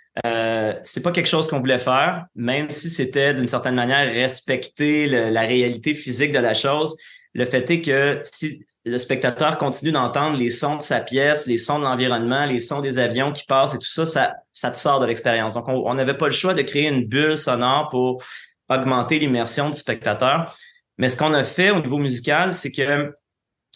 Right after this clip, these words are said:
on a tenté de, d'y aller avec quelque chose d'assez minimaliste et, euh, quelque chose de très intime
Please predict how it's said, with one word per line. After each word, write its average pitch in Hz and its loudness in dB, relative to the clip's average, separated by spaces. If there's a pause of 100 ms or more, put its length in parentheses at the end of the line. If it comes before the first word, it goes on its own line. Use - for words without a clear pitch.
on 127 2
a 135 2
tenté 135 0
de, 143 2 (480)
d'y 127 -2
aller 131 2
avec 180 0
quelque - -4
chose 180 -4
d'assez 165 0
minimaliste 156 0 (440)
et, 170 4
euh, 127 2 (160)
quelque 135 -6
chose 190 0
de 156 2
très 165 0
intime 147 0